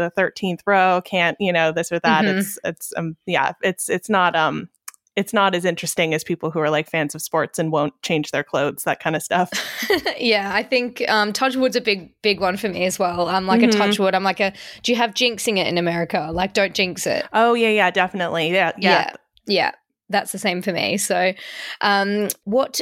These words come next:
Speaker 2: do you think makes someone a good person?
Speaker 1: Hmm. Um, the intention to try to be a good person, I think, is a huge,
Speaker 2: Yeah.
Speaker 1: huge one. Um, and, and I think just empathy and listening are so undervalued. I think that we're living in such an economy of, like,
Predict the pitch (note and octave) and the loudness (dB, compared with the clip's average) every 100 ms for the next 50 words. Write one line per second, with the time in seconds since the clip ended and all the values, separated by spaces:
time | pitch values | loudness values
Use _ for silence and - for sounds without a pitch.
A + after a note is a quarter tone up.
0 | - D4 D4+ C#4 A#3 G3+ G#3 G#3 - G3+ | 0 2 2 0 -4 0 -2 0 -2 2
1 | F#3+ F3+ G3 - F3 D#3+ - - F#3 _ | 2 0 -2 0 -2 -2 -4 -6 -8 _
2 | _ _ _ _ _ _ _ _ _ A#3+ | _ _ _ _ _ _ _ _ _ -2
3 | A3 F#3+ F3 F3 - _ A3 A#3+ A#3+ A#3+ | 0 0 -4 -8 -12 _ 2 4 6 4
4 | A#3+ A#3 - - _ - B3+ B3 A#3+ B3 | 4 0 -6 -20 _ 0 2 4 2 2
5 | B3+ - A3+ G#3+ G3 G3+ F#3+ F#3 G3 G#3+ | 2 4 2 2 2 2 2 0 0 0
6 | F3+ E3 - D#3 E3+ E3+ D#3+ D#3 - E3+ | 2 -2 0 -2 -2 -2 0 -2 -2 -4
7 | E3+ E3+ E3 E3 F3+ E3 D#3 - - _ | -2 -2 -4 -4 -4 -2 -4 -6 -8 _
8 | _ - F#3+ F#3+ F#3+ F#3+ A3+ F#3+ E3+ C#3 | _ -10 -2 2 4 6 4 2 2 2
9 | D#3 E3+ - F#3+ F#3 E3+ E3+ - - F#3 | 0 -4 0 2 2 2 -2 -6 -2 0
10 | F3+ F#3 - G3 G3+ G#3 A#3+ A#3+ B3 - | 2 -2 -2 0 0 0 0 0 -6 -2
11 | G#3 G#3+ - G#3+ F#3+ F3 F3 - F3 D3+ | -2 -2 -4 -2 -2 -2 -2 -2 0 0
12 | D3 D#3+ - F#3 F3 F3 - E3+ E3 D#3+ | 0 -2 0 0 2 2 0 -2 -2 0
13 | D3+ D#3+ E3 E3+ F3 F3+ F3 E3 E3 E3 | 0 0 0 -2 0 0 0 -4 -4 -4
14 | - E3 D#3+ D#3+ D#3+ D#3+ E3 D#3 - D#3+ | -2 -2 -2 -2 -4 -6 -6 -6 -6 -8
15 | D#3+ D#3+ E3 E3 E3 D#3 E3 D#3+ | -6 -4 -4 -2 -2 -2 0 -2